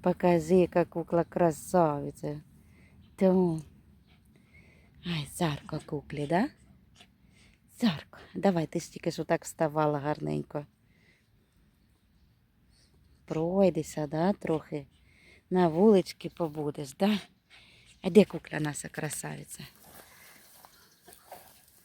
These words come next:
<laughs> От та й круги. Круги наматує. Біжим, біжим. Ми біжим.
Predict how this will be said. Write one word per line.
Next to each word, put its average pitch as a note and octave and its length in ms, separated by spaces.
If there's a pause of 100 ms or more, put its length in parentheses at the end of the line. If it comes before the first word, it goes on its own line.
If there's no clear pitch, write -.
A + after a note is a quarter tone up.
(540)
<laughs> G#3+ 60 (1500)
От B3+ 120 (160)
та G3+ 100
й F3 100
круги. D#3 560 (840)
Круги F3 420
наматує. D#3 760 (3000)
Біжим, F3 400
біжим. E3 400 (720)
Ми G3+ 160
біжим. F3+ 460